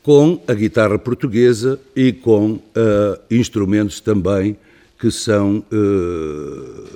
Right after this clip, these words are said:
marcantes, no fundo, da sonoridade da música portuguesa. Portanto, um processo de fusão que depois, eh, o espetáculo que vai ser preparado acontecerá numa digressão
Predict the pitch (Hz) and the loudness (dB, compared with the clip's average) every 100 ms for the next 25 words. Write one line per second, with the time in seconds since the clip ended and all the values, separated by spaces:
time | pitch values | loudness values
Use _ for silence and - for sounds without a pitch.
0 | - - - - - - _ _ _ - | -20 -20 -20 -20 -20 -20 _ _ _ -4
1 | 110 - 202 143 - 90 87 87 - 123 | -4 0 2 2 0 -8 -6 -6 -2 0
2 | 110 92 95 - 98 98 95 104 104 104 | 0 -2 -4 -4 -2 -2 0 0 0 0
3 | 101 85 90 98 107 98 85 73 - 67 | -2 -2 -2 0 -2 -2 -6 -12 -14 -10
4 | 71 64 _ _ _ _ - 117 104 117 | -10 -12 _ _ _ _ -2 0 0 -2
5 | 98 - 110 - 101 147 123 131 156 175 | -4 0 0 0 -12 -8 0 2 2 -2
6 | - _ _ _ _ _ - 135 175 120 | -12 _ _ _ _ _ -2 2 2 0
7 | 92 117 - 135 147 170 - - - 123 | -6 -4 4 6 6 2 -4 -8 0 0
8 | 120 123 117 127 113 131 123 - 120 98 | 0 -4 -2 0 0 2 0 0 -6 -4
9 | 113 113 117 - 123 117 - 117 120 131 | -4 0 0 -2 -4 -4 -4 -2 0 -2
10 | - - - - - 113 123 127 107 - | -6 -20 -20 -14 -6 -4 0 -2 -2 -4
11 | 113 113 117 120 110 110 104 98 90 117 | -2 0 0 0 0 0 -2 -4 -6 -4
12 | 107 101 | -2 -2